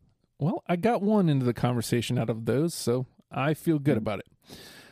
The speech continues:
Speaker 2: How many, how many was that? 'Cause I think I, 'cause again, I think I have more than what I'm gonna be doing my quick
Speaker 1: I
Speaker 2: fire with,
Speaker 1: think
Speaker 2: so
Speaker 1: that was
Speaker 2: five?
Speaker 1: seven,
Speaker 2: Six?
Speaker 1: six or seven in total, yeah.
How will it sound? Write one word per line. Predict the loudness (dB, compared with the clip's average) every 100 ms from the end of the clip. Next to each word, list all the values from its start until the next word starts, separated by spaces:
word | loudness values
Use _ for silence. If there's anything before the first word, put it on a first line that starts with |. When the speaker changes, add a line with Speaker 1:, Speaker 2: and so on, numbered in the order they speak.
| -8
Speaker 2:
How | 4 4
many, | 6 4
how | 6
many | 8 10
was | 8 6
that? | 4 -2 -6
'Cause | -2 0
I |
think | 2 2 4
I, | 4 2
'cause | 0 0
again, | 2 0
I |
think | 0 2
I |
have | 2
more | 4 2
than | 2 2
what | 0
I'm | 0
gonna | -2
be | -2
doing | 0 0
my | -2
quick | -2 -2 -2 -14 -14 -2
Speaker 1:
I |
Speaker 2:
fire | 0 0 0
with, | -4 -4 -8 -4
Speaker 1:
think | 0 0
Speaker 2:
so | 0 0
Speaker 1:
that | 0 2
was | 2 2 0 -4 -4 -4 -2 -2 -2 2
Speaker 2:
five? | 6 6 4
Speaker 1:
seven, | 0 -4
Speaker 2:
Six? | -8 0 2 2 -2 -6 -8
Speaker 1:
six | -6 -4 -2
or | -4
seven | -2 -2 -2
in | -6 -2
total, | -2 -2 -6 -6
yeah. | -6 -6